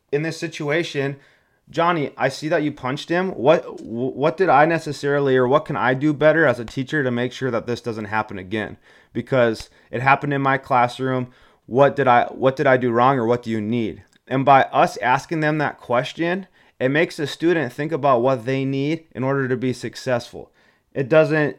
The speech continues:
it doesn't make us have a power struggle with them and tell, ma-, have us be the authority figure and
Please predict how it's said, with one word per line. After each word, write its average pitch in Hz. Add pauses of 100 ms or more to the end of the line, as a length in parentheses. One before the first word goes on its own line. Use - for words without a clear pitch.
it 123
doesn't 147
make 139
us 139
have 139
a 117
power 131
struggle 147
with 143
them 147
and 120
tell, 127
ma-, 131 (280)
have 131
us 127
be 123
the 123
authority 131
figure 131
and 110